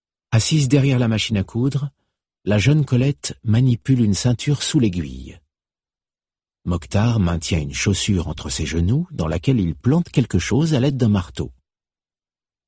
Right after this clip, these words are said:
La radio diffuse une musique douce. Ça sent le cuir et la colle.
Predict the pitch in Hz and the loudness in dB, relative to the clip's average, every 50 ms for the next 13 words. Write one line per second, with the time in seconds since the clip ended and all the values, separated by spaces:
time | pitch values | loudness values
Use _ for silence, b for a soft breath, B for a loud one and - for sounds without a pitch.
0 | _ _ _ _ _ _ _ - 101 98 92 85 98 101 92 98 120 127 127 104 | _ _ _ _ _ _ _ -2 0 0 0 2 0 0 0 2 2 2 2 2
1 | 95 87 - - 104 104 92 90 82 82 82 85 82 78 87 - - 80 90 78 | -2 -4 -4 -2 -2 -2 0 0 -2 0 0 -2 -2 -2 -4 -4 -4 -6 -6 -4
2 | 67 67 - - - - - 156 _ _ _ _ _ _ _ _ _ _ _ _ | -6 -4 -4 -6 -6 -6 -10 -14 _ _ _ _ _ _ _ _ _ _ _ _
3 | _ _ _ _ - - - 98 - - 107 98 104 95 - - 110 95 90 98 | _ _ _ _ -4 0 2 2 2 4 2 2 2 0 -2 -2 -2 -2 0 0
4 | 123 113 92 - - - 78 67 67 65 67 - 90 - | -2 -2 -4 -6 -4 -4 -4 -4 -4 -6 -8 -10 -12 -18